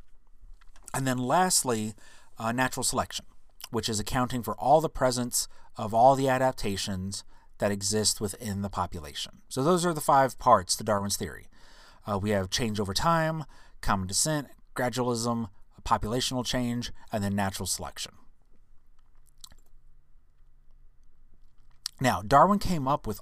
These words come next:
all this shit on his own, well, you know, kind of on his own, but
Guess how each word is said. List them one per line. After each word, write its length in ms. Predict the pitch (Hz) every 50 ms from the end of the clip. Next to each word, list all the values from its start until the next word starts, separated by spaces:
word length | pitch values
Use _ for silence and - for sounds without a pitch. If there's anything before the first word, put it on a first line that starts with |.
| - -
all 200 | - 123 147 165
this 200 | 139 135 123 113
shit 440 | - - - - 135 104 98 - - - - - - - - - - -
on 180 | - 127 151 180
his 140 | 185 156
own, 380 | 123 104 98 98 95 92 92 95 - - - - - - - - - - - - - -
well, 120 | 170 180
you 160 | 156 123 95
know, 140 | 73 52 50 -
kind 180 | - - 65
of 80 | - -
on 100 | - -
his 140 | - - -
own, 200 | 64 55 - - - - - - - - - -
but 180 | - 110 101